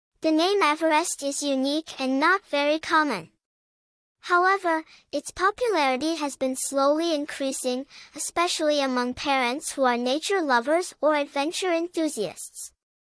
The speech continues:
Personality. People with the name Everest are often perceived as strong,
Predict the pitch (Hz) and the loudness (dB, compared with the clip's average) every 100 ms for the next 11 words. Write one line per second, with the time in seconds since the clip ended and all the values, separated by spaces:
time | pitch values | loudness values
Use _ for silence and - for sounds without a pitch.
0 | _ _ _ _ - 320 320 370 349 277 | _ _ _ _ -2 0 0 0 2 2
1 | 269 254 247 220 _ _ _ _ _ _ | 2 0 0 -4 _ _ _ _ _ _
2 | _ _ - 320 339 403 415 392 - 330 | _ _ -4 0 0 2 2 2 0 0
3 | 262 262 247 226 254 254 247 - - 262 | 2 0 0 -2 0 2 2 -2 -4 -4
4 | 240 226 285 - 415 403 370 - 277 262 | 0 0 0 0 -2 -2 -4 -4 -2 -2
5 | 262 247 240 - - 254 269 320 | -2 -2 -2 -4 -2 2 2 0